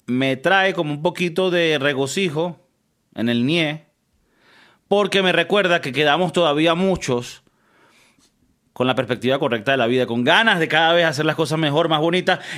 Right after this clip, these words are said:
y de ser de servicio para los demás, para los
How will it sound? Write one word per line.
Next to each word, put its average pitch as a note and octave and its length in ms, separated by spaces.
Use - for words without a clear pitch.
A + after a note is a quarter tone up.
y A#3+ 500
de B2 160
ser B2+ 180
de D#3+ 100
servicio C#3+ 440
para A#2 140
los G#2+ 100
demás, G#2+ 360
para G2+ 160
los G2 340